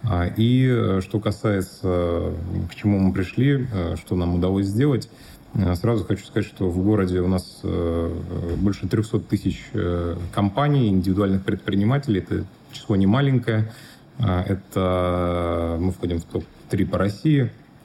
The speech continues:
по количеству. И, конечно, а, скажем так, работать с бизнесом, а, в аналоговом режиме с таким количеством невозможно. Либо, а, это будет всегда направлено на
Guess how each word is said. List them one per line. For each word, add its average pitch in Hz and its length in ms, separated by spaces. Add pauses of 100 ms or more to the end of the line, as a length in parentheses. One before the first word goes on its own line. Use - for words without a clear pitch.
по 107 80
количеству. 101 500
И, 92 60
конечно, 101 640 (420)
а, 87 540
скажем 92 360
так, 92 260 (1500)
работать 110 480
с 95 80
бизнесом, 98 760 (200)
а, 85 600 (240)
в 90 180
аналоговом 110 520
режиме 120 520 (260)
с - 80
таким 107 300
количеством 107 400
невозможно. 95 560
Либо, 101 480 (440)
а, 87 300
это 113 180
будет 98 280
всегда 95 420
направлено 95 540
на 87 540